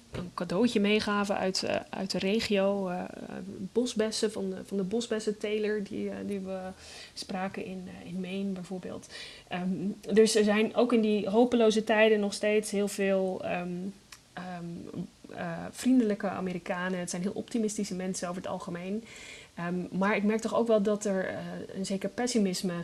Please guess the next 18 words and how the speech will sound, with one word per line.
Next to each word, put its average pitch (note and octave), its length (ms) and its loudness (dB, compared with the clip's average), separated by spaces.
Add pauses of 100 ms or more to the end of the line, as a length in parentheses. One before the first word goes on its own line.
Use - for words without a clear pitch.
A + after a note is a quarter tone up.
(540)
ehm, E3+ 320 -6 (340)
eh, F#3+ 100 -14 (260)
de - 80 -10
groei, A3+ 380 2
ge-, - 200 -8
gegroeid A#3+ 540 0
is. A#3+ 440 -4
Eh, E3+ 200 -8
Amerika F#3 460 -4 (160)
is - 120 -12
altijd F3+ 220 -6
een F3+ 60 -4
heel F3+ 180 -2
optimistische F#3+ 600 -4
samenleving F3+ 720 -6
geweest F3+ 300 -8
in F3+ 80 -8
het, D#3+ 240 -12